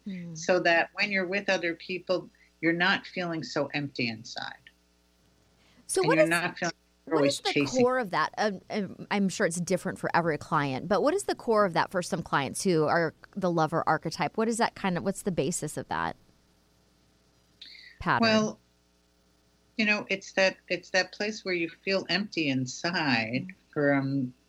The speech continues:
Speaker 2: maybe some experiences that you've had earlier in life, but there's this emptiness inside that you're trying to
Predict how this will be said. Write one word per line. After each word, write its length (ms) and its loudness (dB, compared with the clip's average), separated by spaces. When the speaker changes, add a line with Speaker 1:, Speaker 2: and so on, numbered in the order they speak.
Speaker 2:
maybe 460 4
some 580 2
experiences 920 0
that 120 -2
you've 200 -2
had 380 2
earlier 560 2
in 160 6
life, 340 2
but 160 -2
there's 260 2
this 260 -4
emptiness 760 2
inside 640 2
that 340 4
you're 140 -2
trying 300 -2
to 120 -2